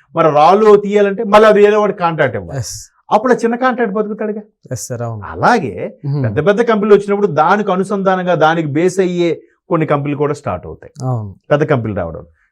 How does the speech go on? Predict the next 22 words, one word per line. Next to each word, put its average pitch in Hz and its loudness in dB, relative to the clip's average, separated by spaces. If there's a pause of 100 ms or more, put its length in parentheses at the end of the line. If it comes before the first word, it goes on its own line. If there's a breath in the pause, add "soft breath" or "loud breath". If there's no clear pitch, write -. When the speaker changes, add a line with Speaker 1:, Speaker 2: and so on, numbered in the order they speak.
(100)
Speaker 1:
మీరు 151 0
అన్నట్టు 160 -2
Google, 147 0 (540)
YouTube 165 0
వాడు 156 2
అయితే 147 -2
ఒక 139 -10
ఇన్‌స్టిట్యూట్ 147 -8
పెట్టబోతున్నాడు. 117 -6 (180)
Speaker 2:
మ్మ్. 123 -6
Speaker 1:
ఇది 135 2
అన్నీ 180 0
చాలదన్నట్టు 135 -4 (400)
కృత్రిమ 175 -2
మేధ 113 -2 (460)
ఎక్కువగా 117 2
వినిపిస్తున్న 101 -4
మాట. 85 -6 (300)
Speaker 2:
ఓకే. 139 -4
Speaker 1:
అది 127 -6
ఆర్టిఫిషియల్ 127 -4
ఇంటెలిజెన్స్. 87 -12